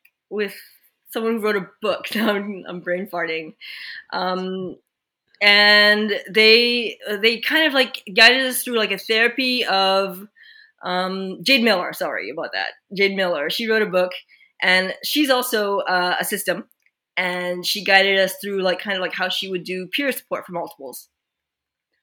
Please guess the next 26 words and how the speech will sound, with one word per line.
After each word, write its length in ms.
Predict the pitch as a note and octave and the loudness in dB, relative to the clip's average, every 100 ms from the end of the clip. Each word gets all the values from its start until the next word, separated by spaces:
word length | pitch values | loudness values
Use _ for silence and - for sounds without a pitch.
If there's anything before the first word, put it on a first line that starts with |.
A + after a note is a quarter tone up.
| _ | _
So, 800 | - - G#3+ G#3 G3+ G3 F3 - _ _ _ _ _ - | -6 -2 0 0 0 0 -2 -8 _ _ _ _ _ 2
and 500 | G#3+ G3+ G3 G3 G3+ | 4 6 4 2 0
we 180 | G#3 F#3 | -4 0
did 180 | G3 | 0
with 220 | G3 F#3 - E3 | 0 -4 -8 -2
D 140 | G3+ | 2
I 80 | F#3+ | 2
D 120 | F#3 | 0
Hatchery, 440 | F3+ G#3 A3 A#3 A3 | 0 2 4 2 0
which 200 | G3+ F#3+ | -2 -4
is 300 | F3+ E3 - G3+ G#3+ - | -6 -8 -16 -20 -20 -6
kind 140 | G3 | -4
of 60 | F#3 | -2
her 260 | F3 F3 F3+ | 0 0 -2
YouTube 360 | G3+ G3+ F#3+ | -4 -6 -8
channel 560 | G3 G#3 G3 F#3 F#3 F#3 - _ | 0 2 2 0 -4 -10 -20 _
name. 600 | F#3 F#3 F#3 F#3 F#3 F#3 _ _ _ _ _ - | 0 4 4 2 -2 -8 _ _ _ _ _ -8
Um, 320 | E3+ E3 D#3+ - | -6 -6 -10 -8
and 640 | F#3 F3+ F3 F3 F3 E3+ | -6 -4 -4 -6 -6 -6
we 100 | D#3+ | -8
kind 280 | E3 F3+ E3+ | -6 -4 -2
of 60 | E3+ | -2
went 140 | E3 | -6
through, 140 | - F3 | -6 -6
like, 140 | F3+ | -4
a 160 | E3 | -6